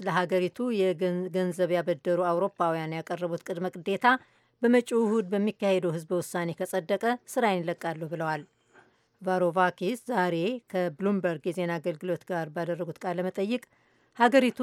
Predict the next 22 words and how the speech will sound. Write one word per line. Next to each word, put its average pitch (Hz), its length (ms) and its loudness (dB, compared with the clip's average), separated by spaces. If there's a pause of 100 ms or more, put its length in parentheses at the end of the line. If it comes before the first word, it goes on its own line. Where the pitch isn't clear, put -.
ከአውሮፓ 208 640 4
አበዳሪዎች 175 640 0
የቀረበውን 180 640 -2 (360)
የቅድመ 180 380 -2
ግዴታ 170 440 -4
ሐሳብ 202 460 0 (460)
በመጪው 208 400 2
እሁድ 202 260 0
በሚደረገው 190 720 2
ህዝበ 160 260 -6
ውሳኔ 165 460 -2
ከተቀበለችው 190 800 -2 (440)
በነገታው 214 680 6 (300)
ከገንዘብ 196 600 2
ሚኒስትርነት 170 680 -4
ስልጣኔ 196 440 0 (120)
እለቃለሁ 175 520 -2
ብለዋል። 165 340 -2 (840)
ቫሮቫኪስ 180 760 0
ከአውሮፓ 175 560 2 (160)
አበዳሪዎች 170 640 -2
የቀረበው 180 520 0